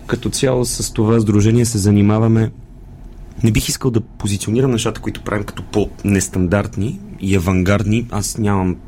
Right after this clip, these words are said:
някакси самочувствието, че са. Но според мен,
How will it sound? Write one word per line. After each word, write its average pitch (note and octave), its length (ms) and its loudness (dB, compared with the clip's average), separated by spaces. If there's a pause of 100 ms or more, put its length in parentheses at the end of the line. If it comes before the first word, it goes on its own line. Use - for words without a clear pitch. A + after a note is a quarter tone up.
(200)
някакси - 520 -6
самочувствието, - 800 -2
че F#2+ 120 -4
са. - 220 -4 (920)
Но A#2 340 6
според A#2 400 0
мен, C3 420 0